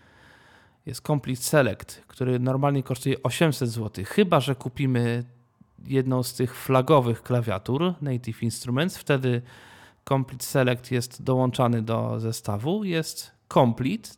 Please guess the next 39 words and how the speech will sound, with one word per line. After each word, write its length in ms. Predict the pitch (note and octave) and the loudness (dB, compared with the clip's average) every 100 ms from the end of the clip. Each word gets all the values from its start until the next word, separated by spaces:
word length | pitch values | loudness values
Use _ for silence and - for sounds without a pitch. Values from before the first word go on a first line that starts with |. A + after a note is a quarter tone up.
| _ _ | _ _
po 100 | A#2+ | -8
prostu 300 | C#3 - B2+ | -6 -6 -2
Complete, 480 | B2+ A2+ - A#2 - | 0 0 0 -6 -4
który 200 | A#2+ A#2 | -6 -4
kosztuje 340 | A#2+ - B2 | -6 -2 -2
około 240 | A#2 A#2+ A2+ | 0 -2 -2
dwóch 220 | A#2+ A2+ | -4 -6
tysięcy 380 | A2 A2+ A2+ A2 | -4 -4 -4 -6
złotych. 500 | A2 G#2 G3 - - - - - - - - _ - | -6 -2 -2 -4 -12 -20 -20 -20 -20 -20 -20 _ -4
Complete 400 | C#3 B2+ B2+ - | -4 -4 -6 -4
Ultimate, 600 | C#3 B2+ B2+ D3 A3+ A3+ - - | -6 -2 0 2 0 -2 -14 -16
który 240 | - C3 | -8 -6
kosztuje 320 | - B2+ D3 | -4 -4 -2
jakoś 240 | C3 C3 - | 0 -2 -4
ponad 280 | B2+ B2 B2 | -2 0 -2
cztery 300 | - B2+ B2+ | -2 -2 -2
tysiące 440 | - F#3+ F#3+ G3 | -4 -4 -2 -6
i 220 | F3+ - _ - - | -8 -12 _ -4 2
Complete 400 | G#3 G#3 E3+ - | 2 0 -8 -4
Ultimate 580 | F#3 F3 E3+ D#3 C3 - | -2 0 2 2 0 0
Collector's 600 | - E3 G3+ C#3 A#2+ - | 2 4 2 0 -2 -4
Edition, 420 | A2+ B2+ G3 D#3+ | -4 -2 -2 -2
który 260 | D#3 - C3 | -2 -2 -2
chyba 260 | C3 A#2+ A#2+ | 0 -2 -2
kosztuje 380 | C3+ - B2+ | -4 -2 -2
sześć 280 | A#2+ B2+ - | 0 -2 -2
i 40 | B2 | -4
pół 180 | C3 | -4
tysiąca 420 | A#2+ A#2 G#2 G#2 G#2+ | -4 -4 -6 -8 -12
czy 120 | - | -12
coś 160 | A#2 | -14
koło 200 | - A#2 | -6 -6
tego, 320 | G#2+ G2 E2+ - | -4 -6 -8 -8
tysiąc 380 | C3 C3 A#2 | -6 -2 -2
sześćset 360 | - A#2+ - A#2+ | -2 -2 -2 -4
dolarów 400 | B2 A#2 G#2 F#2+ | 0 0 0 -6
w 60 | - | -12
każdym 360 | G2 G2+ F#2+ | -12 -10 -12
razie. 320 | - F#2+ C3+ | -12 -6 -4